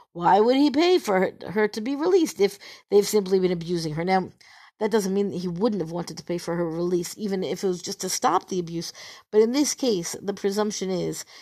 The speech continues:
that she is left alone. She can go home to her husband, even if he's a Kohen. And then the Gemara, the Mishnah, pardon me,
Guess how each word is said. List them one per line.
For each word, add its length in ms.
that 80
she 200
is 120
left 260
alone. 420
She 180
can 140
go 160
home 180
to 100
her 100
husband, 440
even 260
if 100
he's 180
a 20
Kohen. 460
And 220
then 420
the 140
Gemara, 420
the 200
Mishnah, 320
pardon 240
me, 160